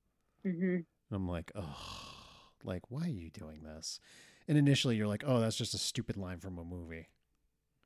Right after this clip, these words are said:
Speaker 2: And then you're like, "Oh no, this is actually impacting me." So that's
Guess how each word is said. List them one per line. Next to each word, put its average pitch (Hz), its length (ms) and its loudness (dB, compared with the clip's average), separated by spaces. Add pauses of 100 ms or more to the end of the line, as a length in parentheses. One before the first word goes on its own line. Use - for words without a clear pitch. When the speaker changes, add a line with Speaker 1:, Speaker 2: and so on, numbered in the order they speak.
(1000)
Speaker 2:
And 120 160 0
then 110 100 2
you're 104 140 2
like, 98 320 -2 (160)
"Oh 120 160 2
no, 113 300 4
this 95 180 0
is 143 100 2
actually 98 360 0
impacting 107 580 -6
me." 82 220 -8
So - 140 0
that's 131 280 0